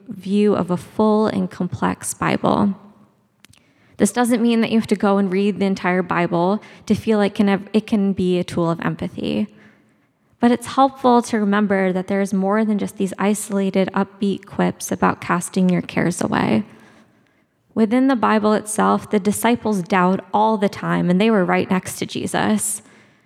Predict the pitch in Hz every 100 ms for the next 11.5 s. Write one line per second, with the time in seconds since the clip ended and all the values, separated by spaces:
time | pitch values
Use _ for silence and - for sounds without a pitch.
0 | _ _ _ - 202 226 240 254 247 -
1 | 196 202 - 190 202 214 202 - - 190
2 | 208 214 - 190 - 196 208 190 180 175
3 | 190 180 233 214 196 - 190 - 190 180
4 | 165 175 180 180 165 202 208 - - -
5 | _ _ _ - - - - 214 262 285
6 | 269 202 185 196 185 196 240 247 220 202
7 | 196 180 175 196 226 - - 180 185 220
8 | 233 233 180 170 180 - - - - -
9 | 196 190 220 233 240 - 208 - 196 196
10 | 202 190 185 180 - 196 185 190 - 196
11 | 196 - - 208